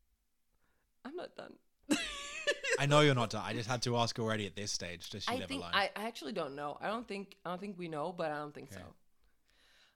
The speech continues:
Speaker 1: so. Um, hmm. Ba, ba, ba, da, da, da, ba, ba, ba. Disgusted by the Brown finding,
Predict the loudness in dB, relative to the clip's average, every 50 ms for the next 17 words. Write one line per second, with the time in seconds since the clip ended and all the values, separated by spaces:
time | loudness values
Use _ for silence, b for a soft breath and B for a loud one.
0 | b -4 -2 0 0 0 0 -2 -4 -8 -10 -14 _ _ _ _ _ _ _ _
1 | _ _ _ _ _ _ _ -6 -2 0 2 0 0 -2 -8 _ _ _ _ _
2 | _ _ _ _ _ _ _ _ _ _ _ _ _ _ _ _ _ _ _ _
3 | _ _ _ _ _ -8 -6 -6 -8 -12 -12 _ -2 0 0 2 2 0 0 0
4 | -2 -4 -6 -12 -12 -12 -16 -20 _ -10 -8 -6 -4 -4 -4 -6 -6 -6 -8 -8
5 | -8 -8 -8 -8 -10 -10 -12 -14 -16 -16 -16 -18 -20 _ _ -4 -2 -2 0 -2
6 | -2 -4 -6 -8 -10 -10 -10 -8 -6 -2 -2 -2 -2 -2 -6 -10 -10 -8 -6 -4
7 | -4 -2 -4 -4 -8 -10 -12 -8 -6 -4 -4 -4 -4 -4 -6 -8 -8 -10 -10 -8
8 | -6 -6 -6 -6 -8 -8 -10 -12 -12